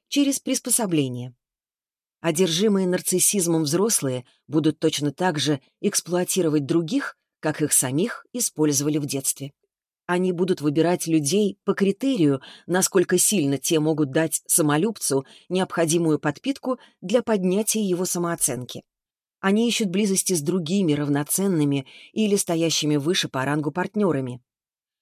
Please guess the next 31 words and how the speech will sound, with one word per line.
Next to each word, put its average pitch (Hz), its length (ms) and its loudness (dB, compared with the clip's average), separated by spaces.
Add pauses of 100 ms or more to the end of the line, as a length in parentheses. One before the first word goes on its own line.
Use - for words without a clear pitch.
(100)
Но 190 140 4
любят 196 360 2
и 175 40 2
ценят 185 460 0
их 180 240 -2
не 185 140 2
самих 180 380 0
по 156 80 -2
себе, 135 420 0 (260)
а 165 120 0
из-за 175 260 2
их 180 120 -2
статуса, 139 600 -4 (100)
достижений 147 800 0 (180)
или 151 220 0
же 165 100 -4
престижа. 127 580 -4 (680)
Для 165 260 0
нарциссов 165 640 -2
партнер 151 420 0
имеет 147 280 2
значение, 156 600 0 (240)
потому 208 280 0
что 220 160 -2
благодаря 170 500 2
ему 160 300 0 (180)
сам 151 300 0
нарцисс 196 420 0
приобретает 147 680 -2 (140)
большую 170 520 0
значимость. 139 720 -4